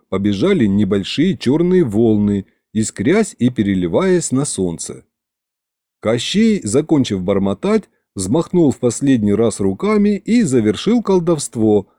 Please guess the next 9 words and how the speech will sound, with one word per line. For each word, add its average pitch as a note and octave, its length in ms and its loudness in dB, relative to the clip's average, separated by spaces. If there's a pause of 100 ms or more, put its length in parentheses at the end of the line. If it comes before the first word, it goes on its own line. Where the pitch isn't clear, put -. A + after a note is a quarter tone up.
(140)
довольно F#3+ 680 2
осматривая D3 840 -2
дворец. G2 600 -2 (920)
«Твою B3 600 4
ж A3+ 160 -2
мать, A#3 560 2
да G#3+ 160 2
через G#3+ 380 0
колено!» G3+ 1160 2